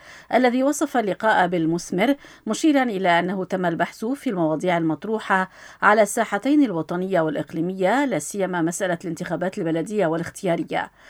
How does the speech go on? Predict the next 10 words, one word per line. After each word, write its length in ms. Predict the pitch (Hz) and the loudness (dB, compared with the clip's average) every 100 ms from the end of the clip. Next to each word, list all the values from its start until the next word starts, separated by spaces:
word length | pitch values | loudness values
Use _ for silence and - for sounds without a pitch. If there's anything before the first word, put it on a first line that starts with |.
| - - - | -20 -12 4
وأكد 380 | 262 277 262 247 | 6 6 4 2
الجميل 540 | 247 226 285 320 285 | 0 4 6 6 4
الإصرار 560 | 208 - - 202 190 170 | 0 -4 -2 2 4 4
على 360 | 226 269 208 | 4 2 2
ضرورة 380 | 165 175 190 196 185 | 2 2 2 0 0
إنجاز 520 | 160 175 196 240 226 | -2 -2 -2 -2 0
هذا 280 | 156 190 175 | 0 2 2
الاستحقاق 640 | 156 - 151 - 214 214 | -2 -4 -8 -2 -2 -2
في 220 | 170 202 | -6 -2
موعده 540 | 170 147 160 220 240 | -2 0 0 2 0